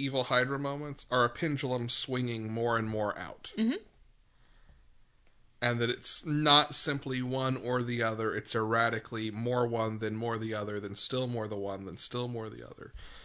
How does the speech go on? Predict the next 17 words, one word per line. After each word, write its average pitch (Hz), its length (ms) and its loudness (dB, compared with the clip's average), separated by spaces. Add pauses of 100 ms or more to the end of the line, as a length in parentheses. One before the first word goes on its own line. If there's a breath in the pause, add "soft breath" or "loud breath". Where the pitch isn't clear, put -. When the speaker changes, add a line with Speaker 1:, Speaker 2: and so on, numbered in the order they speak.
(280 soft breath)
Speaker 1:
That's 147 440 6
an 131 100 0
argument. 113 340 -2
I'd 156 120 4
also 233 260 2
say 135 520 2 (840 soft breath)
he 165 140 2
was 190 160 4
giving 156 260 2
that 135 160 4
address 120 920 -2 (680)
at 170 180 -2
the 185 100 -2
time 175 440 2
that 180 220 -2 (200)
Rick 185 380 -2
was 185 640 -4